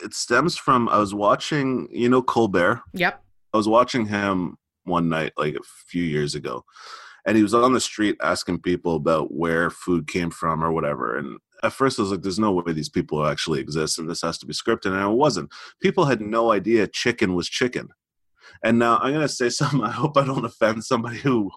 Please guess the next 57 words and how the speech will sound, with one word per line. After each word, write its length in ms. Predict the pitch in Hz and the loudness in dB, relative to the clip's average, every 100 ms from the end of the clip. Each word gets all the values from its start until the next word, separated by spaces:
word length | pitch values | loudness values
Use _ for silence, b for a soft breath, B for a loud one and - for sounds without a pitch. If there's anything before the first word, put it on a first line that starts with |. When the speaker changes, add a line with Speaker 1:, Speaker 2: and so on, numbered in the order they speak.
| - | -10
Speaker 1:
who 180 | - 107 | 2 4
actually 340 | 107 - 117 | 4 2 0
eats 280 | 82 104 - | 2 0 2
at 80 | 117 _ | -4 _
the 100 | 107 | -2
restaurant 480 | 90 98 - 117 107 | 0 0 0 0 0
that 120 | 131 147 | -2 -2
I 80 | 143 - | -6 -4
cook 280 | - 160 | -2 0
at, 220 | 143 175 160 | 2 2 2
but 160 | 131 - B B B B - | 2 0 B B B B -2
I 80 | 139 | 0
had 380 | 151 165 156 156 - _ _ _ _ _ - | 2 2 2 0 -6 _ _ _ _ _ -2
a 80 | 120 | 0
piece 280 | - 131 - | 2 0 -2
of 120 | 117 | -4
chicken. 360 | - 127 113 | -2 2 2
We, 200 | 101 117 | 4 2
we 180 | 104 123 | 2 0
serve 500 | 127 - 151 151 - | 0 2 2 2 -4
chicken 380 | - 123 113 104 | -4 -4 -2 0
breasts, 420 | 98 92 - - _ - | 4 2 0 -10 _ -6
but 300 | 107 95 - | 0 0 2
they're 160 | 95 | -2
supremes. 720 | - 95 - 98 62 57 - - _ _ _ _ | -2 -6 -2 -2 -2 -6 -10 -12 _ _ _ _
So 180 | - 113 | -2 0
they 140 | 101 | 2
have 240 | 101 101 90 | 2 0 -2
the 80 | 92 | 0
bone 320 | 101 95 87 | 2 2 2
on 180 | 73 62 | 0 -4
it. 80 | - _ - | -14 _ -14
So 140 | 87 87 | -6 0
they 100 | 87 | 2
have, 180 | 90 80 | 0 0
like, 200 | 82 - | -6 -4
the 80 | 85 | -2
leg 260 | 85 85 | 0 0
bone. 160 | 73 - | -2 -2
So 220 | 98 - B B B B B _ _ _ _ _ | -2 -2 B B B B B _ _ _ _ _
I 80 | - | -2
had 200 | 127 143 | 0 2
it 100 | 131 | 0
sent 260 | - 123 92 | 0 0 2
back 240 | 113 117 | 2 0
because 280 | 104 95 104 | -2 -2 0
there 120 | 98 | 2
was 160 | 98 92 | 2 2
a 60 | 90 | 0
bone, 320 | 78 107 95 | 0 2 2
and 160 | 85 | 0
this 160 | 98 - | -2 -4
was 140 | 98 | -6
appalling 600 | 87 - - 104 101 78 80 | -6 -6 0 2 2 -2 -6
to 140 | - | -4
this 200 | 80 76 | -2 -2
customer. 560 | - 101 - - 62 | -2 -2 -2 -8 -10